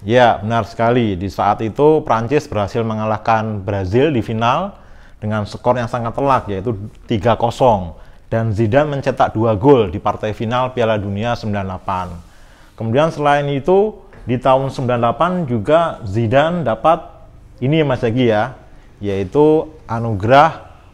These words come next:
pemain terbaik dunia, ya, atau Ballon d'Or,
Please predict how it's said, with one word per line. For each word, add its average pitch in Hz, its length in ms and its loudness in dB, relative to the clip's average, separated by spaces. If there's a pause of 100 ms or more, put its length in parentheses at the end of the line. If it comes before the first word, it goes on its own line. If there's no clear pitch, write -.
pemain 123 560 2
terbaik 113 400 0
dunia, 120 720 0
ya, 92 320 -6
atau 120 320 0
Ballon 101 400 -4
d'Or, 95 480 -2